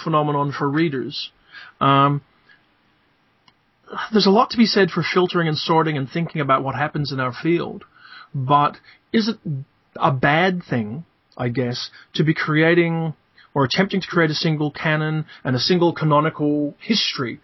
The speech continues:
Because, I mean, the canonical history, the, the, the Gernsback continuum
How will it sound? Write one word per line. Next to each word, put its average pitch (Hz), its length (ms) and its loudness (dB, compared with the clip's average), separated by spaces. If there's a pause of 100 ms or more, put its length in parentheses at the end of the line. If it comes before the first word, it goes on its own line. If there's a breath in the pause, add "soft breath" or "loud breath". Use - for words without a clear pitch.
(240 loud breath)
Because, 156 160 2
I - 20 4
mean, 160 200 2
the 160 80 -2
canonical 196 440 2
history, 160 320 0
the, 131 160 -4
the, 135 300 -2 (240 soft breath)
the 147 60 2
Gernsback 180 520 4
continuum 165 840 2